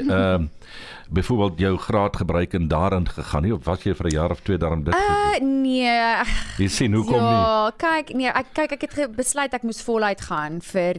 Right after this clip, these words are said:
Speaker 1: die kunste. So,
Speaker 2: Ah.
Speaker 1: ek het wel, terwyl ek by die Waterfront Terrace School was, het ek nog deur, ehm, Unisa my L L B probeer aangaan mee.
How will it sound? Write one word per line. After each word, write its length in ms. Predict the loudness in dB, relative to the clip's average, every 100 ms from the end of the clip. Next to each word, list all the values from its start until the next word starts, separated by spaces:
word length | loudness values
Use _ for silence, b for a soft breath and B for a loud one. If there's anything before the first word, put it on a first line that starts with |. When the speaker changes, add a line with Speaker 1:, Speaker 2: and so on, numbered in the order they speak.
| -6
Speaker 1:
die 100 | -4
kunste. 720 | -2 -2 -4 -8 -6 -4 0
So, 240 | 0 2
Speaker 2:
Ah. 340 | 2 0 -2 -4 B
Speaker 1:
ek 140 | -2 -2
het 200 | -4 -2
wel, 300 | -2 0 -2
terwyl 280 | -2 -2 -2
ek 80 |
by 60 | -2
die 60 | -2
Waterfront 380 | -2 -4 -6 -4
Terrace 220 | -4 -4
School 220 | -4 -4
was, 280 | -2 -4 -4
het 180 | -6 -6
ek 120 | -4
nog 220 | -6 -6
deur, 380 | -4 -2 -2 -4
ehm, 540 | -6 -6 -6 -8 -8 -10 -12 -8
Unisa 640 | -2 -2 0 0 0 -2 -4
my 100 | -4 0
L 140 | 0
L 60 | 0
B 180 | -2 -2
probeer 300 | -4 -4 -4
aangaan 480 | -2 -4 -4 -6 -8
mee. 320 | -6 -6 -6